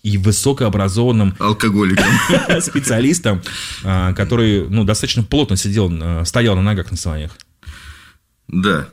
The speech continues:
Speaker 2: я вкратце расскажу. Э, я родился на севере, под Воркутой, закончил школу в шесть лет, поступил в институт, закончил институт, занимался, э,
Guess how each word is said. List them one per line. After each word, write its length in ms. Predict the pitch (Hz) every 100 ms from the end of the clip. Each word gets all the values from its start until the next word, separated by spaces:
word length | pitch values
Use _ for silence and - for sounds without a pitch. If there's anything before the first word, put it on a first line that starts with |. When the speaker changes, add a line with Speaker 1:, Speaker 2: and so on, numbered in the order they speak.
| -
Speaker 2:
я 500 | 85 90 101 87 82 - - - 78 76 -
вкратце 500 | - 117 107 95 95
расскажу. 600 | 87 - 104 131 135 110 _ -
Э, 220 | 80 80 80
я 160 | 92
родился 640 | 90 87 85 78 80 76 67 -
на 180 | 85 85
севере, 460 | - 131 123 101
под 240 | 87 - 82
Воркутой, 640 | 80 76 85 127 127 110 - - -
закончил 500 | 87 - 90 82 80
школу 480 | - 123 117 107 92 -
в 60 | -
шесть 300 | 98 95 -
лет, 280 | 98 87 -
поступил 440 | 80 76 76 82 78
в 80 |
институт, 440 | 76 - 82 123 87
закончил 440 | 82 82 78 78
институт, 420 | 71 - - 131 90
занимался, 640 | 82 85 90 85 85 78 - - - - -
э, 180 | 78